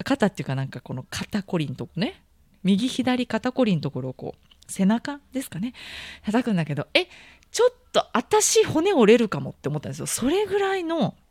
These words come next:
強さなんです。私前にこれ何度かやったことあるんですけど、本当にトントン、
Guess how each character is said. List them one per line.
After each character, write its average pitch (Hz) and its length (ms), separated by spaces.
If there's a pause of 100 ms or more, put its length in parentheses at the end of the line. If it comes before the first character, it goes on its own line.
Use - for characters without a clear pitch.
(1120)
強 208 360
さ 214 180
な 196 120
ん 180 60
で 156 80
す。 - 220 (580)
私 196 320
前 302 340
に 392 140
こ 311 140
れ 269 160
何 359 140 (180)
度 285 100
か 185 100
や 143 120
っ - 40
た 226 140
こ 214 120
と 151 120
あ 170 60
る 165 100
ん 143 60
で 135 80
す - 100
け 139 120
ど、 147 280 (500)
本 453 220 (100)
当 427 120
に 392 180 (340)
ト 330 140
ン 320 100
ト 330 220
ン、 320 100